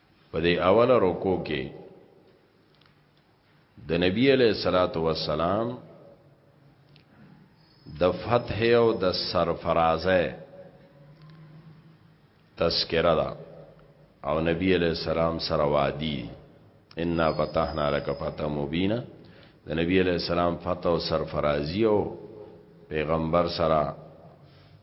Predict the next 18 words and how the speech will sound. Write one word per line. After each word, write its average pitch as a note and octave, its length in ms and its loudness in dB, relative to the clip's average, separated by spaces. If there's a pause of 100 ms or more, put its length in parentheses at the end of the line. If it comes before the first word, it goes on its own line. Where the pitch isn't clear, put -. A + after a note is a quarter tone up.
(140)
مواعید D#2 840 2 (420)
کومه D#2 240 -6
وعدی D2+ 380 0
شوی D2+ 360 -4
دا C#2+ 180 -2
غي C#2 160 -4
بیان. C2 400 -8 (2500)
دویمه A#2 300 4
رکوع A#2 400 2
کې D2+ 180 -2 (4000)
د E2+ 40 4
مخلفینو F2+ 1200 2 (960)
او D#2 300 2
د D#2+ 100 -2
عاجزو E2 880 2
خلکو F2 380 -2
تذکرہ D#2 580 -2
ده. B1 140 -6